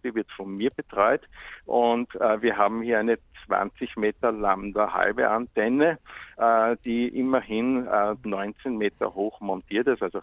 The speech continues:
für zwanzig Meter eine Einbandantenne, und das wird hoffentlich sehr gute T X-Verbindungen versprechen.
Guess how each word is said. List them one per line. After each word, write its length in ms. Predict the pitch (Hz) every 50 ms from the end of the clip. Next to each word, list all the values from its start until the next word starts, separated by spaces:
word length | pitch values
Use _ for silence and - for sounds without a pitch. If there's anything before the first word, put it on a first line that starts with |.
| _ -
für 200 | - 117 123 - - -
zwanzig 440 | - 87 87 87 - - 123 - -
Meter 520 | 98 92 95 - _ - 143 143 170 - _ _ - - - - - -
eine 200 | - 98 95 76
Einbandantenne, 1040 | 98 98 101 107 - 123 117 120 113 117 110 107 110 - 107 110 120 135 135 131 117
und 180 | 104 104 -
das 100 | 113 101 - -
wird 240 | 113 107 - - -
hoffentlich 500 | 104 101 - - 127 120 - 113 104 - - -
sehr 140 | 104 98 -
gute 300 | - 120 110 - 117 110
T 220 | _ - 101 92 101
X-Verbindungen 1160 | - - - - _ _ _ - - - _ - 123 - - 139 123 117 120 110 104 95 87
versprechen. 640 | - - 101 - - - 101 92 - - 101 95